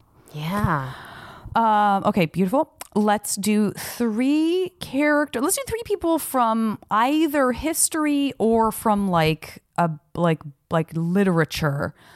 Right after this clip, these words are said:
Speaker 2: that you would love to be friends with.
Speaker 1: Oh God, it's gotta be literature. I like
Speaker 2: History
Speaker 1: hardly
Speaker 2: or
Speaker 1: read.
Speaker 2: literature? Mm-hmm. I'm
Speaker 1: Hardly
Speaker 2: getting
Speaker 1: read.
Speaker 2: very picky on this category.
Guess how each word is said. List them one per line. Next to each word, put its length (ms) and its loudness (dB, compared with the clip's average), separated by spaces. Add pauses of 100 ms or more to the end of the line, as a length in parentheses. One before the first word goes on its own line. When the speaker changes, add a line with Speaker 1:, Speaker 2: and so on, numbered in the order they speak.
(120)
Speaker 2:
that 540 2
you 800 0
would 300 -2
love 320 0
to 100 -2
be 140 0
friends 380 -6
with. 400 -10 (1120)
Speaker 1:
Oh 120 -4
God, 280 0
it's 120 -6
gotta 160 0
be 120 -2
literature. 760 0 (260)
I 60 -8
like 160 -6
Speaker 2:
History 420 0
Speaker 1:
hardly 40 0
Speaker 2:
or 60 2
Speaker 1:
read. 120 2
Speaker 2:
literature? 640 0 (260)
Mm-hmm. 200 -2
I'm 120 2
Speaker 1:
Hardly 160 0
Speaker 2:
getting 180 0
Speaker 1:
read. 60 -4
Speaker 2:
very 200 0
picky 340 -2
on 120 -2
this 140 -8
category. 540 -4